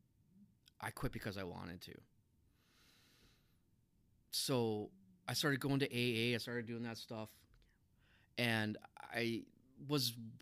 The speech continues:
kind of working it, but I was not really working it. But I, this time I wanted to because I didn't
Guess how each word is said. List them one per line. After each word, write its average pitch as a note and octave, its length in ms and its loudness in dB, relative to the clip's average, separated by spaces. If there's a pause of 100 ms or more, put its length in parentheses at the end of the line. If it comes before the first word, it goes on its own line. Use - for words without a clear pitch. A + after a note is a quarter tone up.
kind F#3 320 2
of E3 60 2
working D#3+ 200 4
it, D3 100 4
but C#3+ 100 4
I C3 60 8
was B2 280 0
not A#2 320 6
really A2+ 140 2
working G2+ 260 -2
it. F2+ 80 -6
But A#2 120 0
I, B2+ 120 4
this C#3 260 0
time A#3+ 200 0
I A3+ 60 6
wanted C#3 320 2
to D#2+ 100 -10
because G2 220 -6
I A2+ 60 2
didn't D#3+ 260 -2